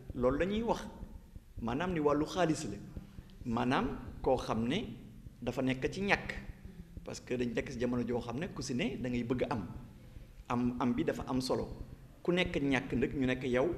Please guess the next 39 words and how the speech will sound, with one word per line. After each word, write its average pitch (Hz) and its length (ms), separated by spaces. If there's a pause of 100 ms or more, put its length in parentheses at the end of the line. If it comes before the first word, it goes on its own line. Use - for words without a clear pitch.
(260)
"Ah, 160 260
ñu 151 80
ne 151 100
soxla 156 260
nañ 143 160
benn 127 200
xale." 123 240 (800)
Parce 120 160
que - 80
ñooñu 151 420
ñi 156 120
koy 208 160
commandité 156 520 (540)
am 139 160
na 143 80
luñ 143 220
ci - 120
namm, 120 400
am 131 80
na 127 80
luñ 139 160
ci 127 80
bëgg 120 160
a - 40
def. - 200 (400)
Bu 156 100
boobaa 180 320 (400)
ñu 170 120
fay 143 220
ko 190 100 (400)
cinquante 156 520
mille, 185 140
mbaati 185 240
cent 156 220
mille, 175 160
mbaati 185 220
cinq 170 220
cent 123 180
mille, 156 200